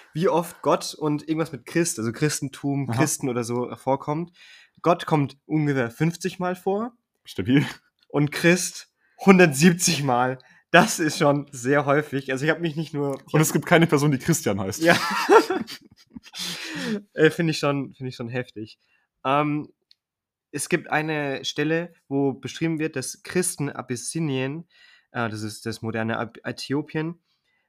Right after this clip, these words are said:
Speaker 1: äh, dort hat auch die Pest gehü-, gewütet und dort ist die Pest als Erlösung Gottes wahrgenommen worden. Und Überlebende oder noch nicht angesteckte Personen, die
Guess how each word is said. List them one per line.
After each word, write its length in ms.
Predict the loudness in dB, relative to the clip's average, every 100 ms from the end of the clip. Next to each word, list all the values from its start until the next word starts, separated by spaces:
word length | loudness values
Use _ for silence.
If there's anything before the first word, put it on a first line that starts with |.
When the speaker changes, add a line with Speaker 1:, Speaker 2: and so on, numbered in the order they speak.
| _
Speaker 1:
äh, 180 | -4 -2
dort 200 | -2 -4
hat 80 | -2
auch 160 | -2 -4
die 80 |
Pest 320 | -6 -6 -6 -6
gehü-, 280 | -6 -8 -10
gewütet 600 | -8 -4 -4 -4 -6 -8 -10
und 480 | -4 -4 -4 -8 -4
dort 200 | -4 -4
ist 140 | -8
die 60 | -10
Pest 300 | -6 -6 -2
als 240 | -4 -4
Erlösung 420 | -6 0 2 2 0
Gottes 560 | -2 -2 -6 -6 -8
wahrgenommen 520 | -4 -4 -4 -8 -10 -14 _ _ _ _ -8
worden. 520 | -6 -6 -8 -12 _ _ _ _ _
Und 560 | 0 2 2 -2 -4 -6
Überlebende 720 | 0 4 4 4 0 -2 -4 _ _ _
oder 340 | -4 -2 -4 -10 _ -10
noch 160 | -4
nicht 280 | 0 0 0
angesteckte 560 | 0 0 0 -4 -4 -8
Personen, 420 | -4 -2 -2 -2
die 400 | -2 -2 -2